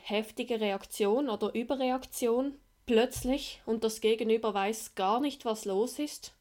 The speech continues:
Wir sitzen doch da alle im Klassenzimmer, wieso faucht die Person mich jetzt an? Ich hab doch gar nichts Ungewöhnliches gesagt.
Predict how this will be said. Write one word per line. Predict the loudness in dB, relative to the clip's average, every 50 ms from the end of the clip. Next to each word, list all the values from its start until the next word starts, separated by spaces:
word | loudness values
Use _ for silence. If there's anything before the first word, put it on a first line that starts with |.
| _ _ _ _ _
Wir | 0 2 2 2 2 0 -2 -4 -6 -10 _ _ _ _ -20 -20 _ _ _
sitzen | -6 -4 -4 -4 -4 -4 -6 -4 -2
doch | -2 -2 0
da | 2 4 6 6 6 6
alle | 4 4 4 4
im | 2 0
Klassenzimmer, | -2 0 0 0 0 -2 -6 -8 -4 -2 0 0 2 2 2 0
wieso | -2 -2 -4 -6 -6
faucht | -4 -2 0 2 2 2 0 -2 -8
die | -8
Person | -6 -6 -6 -6 -4 -2 -2 0 0
mich | 0 -2 -2 -4
jetzt | -6 -6 -6 -8 -6 -2
an? | 0 0 0 0 -2 -4 -8 _ _ _ _ -20 _ _ _ _ _ _ _ _ _ -6
Ich | -4 -2
hab | -2 -2 -2
doch | -2 -4 -4 0
gar | 0 2 2 2
nichts | 2 0 -2 -4 -8 -8 -2
Ungewöhnliches | 0 2 2 4 2 4 4 4 2 2 0 -2 -4 -4 -6 -6 -6
gesagt. | -10 -8 -4 -2 0 0 -2 -4 -8 -18 -20